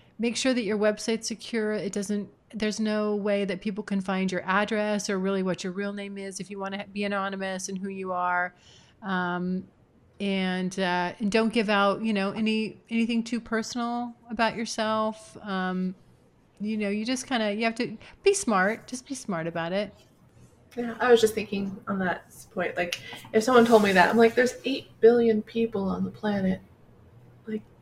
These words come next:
Speaker 2: how is one person gonna recognize you? Out of eight billion." <laughs> That's pretty good odds if one person can recognize you out of eight billion people.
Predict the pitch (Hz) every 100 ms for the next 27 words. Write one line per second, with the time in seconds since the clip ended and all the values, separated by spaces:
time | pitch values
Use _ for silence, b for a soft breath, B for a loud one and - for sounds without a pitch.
0 | - - 233 233 226 214 208 214 220 226
1 | 220 214 208 - - - - - - -
2 | - - - - b b b _ - 240
3 | - 262 247 - 262 233 208 185 190 370
4 | - - - - - 480 440 - 254 -
5 | 320 277 254 226 226 220 196 202 202 208
6 | 233 233 233 233 226 214 208 214 196 185
7 | 196 190 - - 202 - 196 196 196 190
8 | 180 185